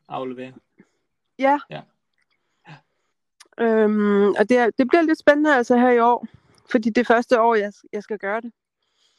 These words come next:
Speaker 2: Øhm.
Speaker 1: Har ikke været i gang med at sælge i, i caféen endnu, på den måde her?
Speaker 2: Nej, det har jeg
Speaker 1: Nej,
Speaker 2: ikke.
Speaker 1: men du har
Speaker 2: Men jeg har bare set, at, øh, i København sidste år, der, eller de sidste par år, har der været nogen, der har gjort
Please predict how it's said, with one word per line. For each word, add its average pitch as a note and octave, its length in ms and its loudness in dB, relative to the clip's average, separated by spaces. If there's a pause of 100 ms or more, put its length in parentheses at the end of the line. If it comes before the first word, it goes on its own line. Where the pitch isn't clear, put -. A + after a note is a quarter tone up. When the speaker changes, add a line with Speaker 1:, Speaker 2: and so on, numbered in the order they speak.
(520)
Speaker 2:
Øhm. F#3 600 -8
Speaker 1:
Har E3 160 2
ikke D#3 180 -8
været C3 140 -12
i C3 40 -18
gang D#3 180 -14
med C#3 80 -20
at A#2+ 40 -20
sælge D3 340 -16
i, C#3+ 140 -16 (200)
i - 100 -20
caféen C#3 160 -16
endnu, C3+ 440 -16 (200)
på C3+ 80 -14
den C3+ 140 -12
måde C3+ 160 -12
her? C#3+ 100 -18 (640)
Speaker 2:
Nej, C#4 140 -6
det D4 100 -8
har D4 80 -6
jeg D4 80 -4
Speaker 1:
Nej, F4+ 80 -8
Speaker 2:
ikke. - 120 -20 (120)
Speaker 1:
men D#3 100 -16
du - 60 -14
har C4+ 100 -10
Speaker 2:
Men C4 180 -8
jeg B3+ 100 -8
har A#3+ 80 -8
bare B3 180 -6
set, D4 400 -16
at, A3+ 140 -12 (180)
øh, A3 280 -8
i A3+ 80 -20
København A#3 600 -12 (100)
sidste A3 400 -16
år, G#3 300 -12 (100)
der, A3+ 100 -10 (220)
eller G3 220 -12 (140)
de G#3 80 -20
sidste A3+ 400 -20
par C4+ 200 -2
år, G#3 240 -10 (680)
har A#3 80 -10
der A3+ 100 -6
været A#3+ 200 -6
nogen, A#3+ 200 -12
der A#3 60 -14
har A3 100 -16
gjort B3 320 -10